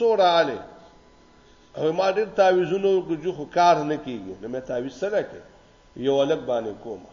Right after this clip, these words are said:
الګ مې خوښ دی. <laughs> ها، نو مې چې الګ دې خوښ دی، خو به ګورو او تعویذونه سره کوي. وای نه، به چې تعلق را سره جوړ کی. بهرحال خو ډېر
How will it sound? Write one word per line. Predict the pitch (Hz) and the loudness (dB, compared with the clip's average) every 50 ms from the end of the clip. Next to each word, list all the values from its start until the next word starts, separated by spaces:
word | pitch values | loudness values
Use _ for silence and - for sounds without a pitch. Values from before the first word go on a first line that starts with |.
| - - | -18 -8
الګ | - 131 131 143 - 127 | -8 -6 -6 -6 -8 -8
مې | 117 110 - - | -12 -14 -6 -6
خوښ | 120 101 - 85 82 | -6 -6 -6 -10 -18
دی. | 78 - - _ _ _ _ - - _ - - - - _ _ _ _ - | -18 -20 -20 _ _ _ _ -20 -20 _ -20 -20 -20 -20 _ _ _ _ -10
<laughs> | 104 117 117 101 98 - - | -8 -6 -6 -6 -6 0 4
ها، | 139 139 139 117 101 90 - - - - - - - - - | 6 6 6 6 4 2 -4 -10 -18 -20 -20 -20 -20 -10 -4
نو | 127 143 | -2 0
مې | 151 165 165 160 | 2 0 0 0
چې | 143 156 | 2 2
الګ | 151 - - 175 185 175 170 160 | 4 4 4 2 0 0 0 0
دې | 170 143 | -2 2
خوښ | 156 175 175 151 170 165 | 2 2 2 2 2 2
دی، | 156 147 120 - - - - - | 2 2 0 -2 -6 -14 -16 -8
خو | - 135 | -8 -2
به | 139 151 151 | 0 0 0
ګورو | 143 139 160 196 240 269 269 | 0 2 4 4 6 8 8
او | 254 214 196 180 - 156 | 8 8 6 4 0 -2
تعویذونه | 143 156 165 165 156 147 147 262 320 349 294 185 | 0 2 2 2 2 0 -2 -2 -2 0 0 0
سره | - 175 165 147 139 123 | 2 2 2 2 2 0
کوي. | - - 127 120 | 0 -4 -4 -2
وای | 123 147 170 202 214 233 | -2 0 0 0 0 4
نه، | 247 277 | 4 4
به | 269 254 233 226 | 4 4 0 -2
چې | 190 196 190 - | -2 -6 -4 0
تعلق | 202 185 180 190 208 202 202 | 0 2 2 2 0 0 2
را | 170 156 | 2 2
سره | 139 127 147 147 143 | 2 2 0 0 0
جوړ | 139 135 147 143 135 127 117 104 | -2 -2 -2 -4 -4 -4 -6 -10
کی. | 110 104 82 - - - - - - - - - - - | -12 -12 -12 -14 -18 -20 -20 -20 -20 -20 -20 -20 -2 4
بهرحال | 147 170 190 214 226 220 220 220 226 220 | 6 8 8 8 10 10 8 8 6 6
خو | 180 190 190 | 4 2 4
ډېر | 180 202 214 208 185 | 6 6 6 6 4